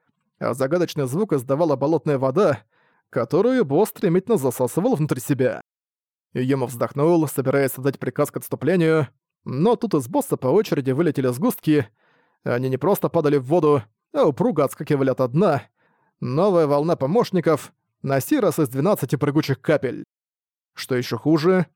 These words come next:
босс не прекратил всасывать воду. Должно быть, следом он собирался выпустить очередной лазерный поток воды. Хотя толпа врагов вынуждала отступать, Юма понимал, что если не развернутся и побегут, то не смогут отреагировать на догоняющую струю.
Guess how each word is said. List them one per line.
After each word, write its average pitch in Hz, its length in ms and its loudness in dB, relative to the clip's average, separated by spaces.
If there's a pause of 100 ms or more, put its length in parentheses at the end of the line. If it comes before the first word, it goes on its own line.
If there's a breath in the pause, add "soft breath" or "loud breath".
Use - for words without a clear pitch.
(140)
босс 135 400 -2
не 233 80 -2
прекратил 175 420 -2
всасывать 127 460 -6
воду. 160 400 4 (480 soft breath)
Должно 156 360 0
быть, 170 140 0
следом 190 340 0
он 156 120 0
собирался 135 500 -2
выпустить 160 440 -2
очередной 135 420 0
лазерный 143 420 0
поток 143 260 -4
воды. 135 420 0 (460)
Хотя - 260 -2
толпа 160 300 0
врагов 139 360 0
вынуждала 139 380 0
отступать, - 560 -2 (420)
Юма 156 340 0
понимал, 156 380 0
что - 160 -6
если 151 220 0
не 147 80 0
развернутся 139 540 0
и - 20 -2
побегут, 139 520 -2 (360)
то 139 160 2
не 131 140 -2
смогут 247 420 0
отреагировать 170 580 0
на 139 100 -2
догоняющую 139 600 0
струю. 127 520 -2